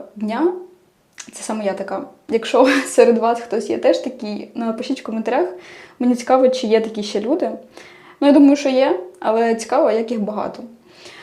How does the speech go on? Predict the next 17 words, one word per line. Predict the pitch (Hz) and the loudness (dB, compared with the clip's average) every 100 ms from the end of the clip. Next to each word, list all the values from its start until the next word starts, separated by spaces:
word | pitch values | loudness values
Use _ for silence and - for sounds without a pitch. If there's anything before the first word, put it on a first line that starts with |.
| - - - | -20 -18 -2
Бо | 233 | 2
я, | 240 | 4
наприклад, | 320 339 277 - - - - - - - _ _ _ _ _ - | 4 4 0 0 -4 -6 -12 -16 -20 -20 _ _ _ _ _ -2
бо | 233 | 2
я, | 226 233 | 2 4
наприклад, | 294 285 254 254 220 214 | 4 2 0 0 -2 -2
не | 226 | -2
можу | 233 240 226 | 0 0 -2
жити | 220 233 226 | -2 -2 -2
без | 202 208 | -4 -4
солодкого. | - 208 247 - - 247 214 214 - _ _ _ _ _ _ | -4 0 0 -2 -10 -12 -12 -14 -20 _ _ _ _ _ _
І | 220 | -4
я | 220 | -4
собі | 220 233 | -2 -4
поставила | 226 214 - 220 | -6 -6 -6 -4
такий | 208 214 | -4 -4
виклик | 202 254 285 - | -4 -2 -2 -6